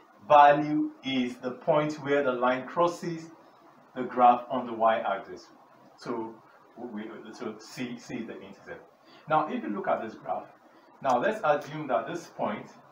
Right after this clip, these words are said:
is P. Now, the, the, the, this point is P.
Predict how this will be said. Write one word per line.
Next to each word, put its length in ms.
is 260
P. 300
Now, 420
the, 180
the, 180
the, 180
this 160
point 300
is 260
P. 260